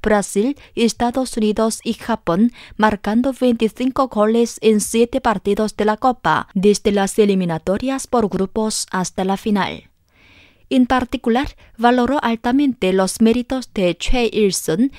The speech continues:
quien ganó el Balón de Oro y la Bota de Oro, premios para la mejor jugadora y goleadora, y del entrenador jefe Ri Sung-ho, quien dirigió al equipo a las victorias consecutivas.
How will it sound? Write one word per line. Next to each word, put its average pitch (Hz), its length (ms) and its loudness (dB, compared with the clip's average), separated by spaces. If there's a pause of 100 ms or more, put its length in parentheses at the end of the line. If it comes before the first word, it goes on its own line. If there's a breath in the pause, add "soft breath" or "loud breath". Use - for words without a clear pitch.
(160 loud breath)
quien 254 300 2
ganó 247 320 0
el 294 160 -2
Balón 214 400 -2
de 196 100 0
Oro 202 380 0
y 233 80 -2
la 208 140 2
Bota 196 340 -4
de 233 160 0
Oro, 190 320 0 (220 loud breath)
premios 254 480 2
para 254 200 -4
la 240 160 2
mejor 220 380 0
jugadora 214 640 0
y 214 120 -2
goleadora, 180 760 0 (320 loud breath)
y 233 140 0
del 233 160 6
entrenador 240 600 2
jefe 277 640 -2
Ri 240 220 2
Sung-ho, 233 640 0 (180 loud breath)
quien 254 240 0
dirigió 233 420 2
al 277 140 0
equipo 254 480 0
a 233 100 2
las 214 280 0
victorias 226 580 0
consecutivas. 214 1160 -2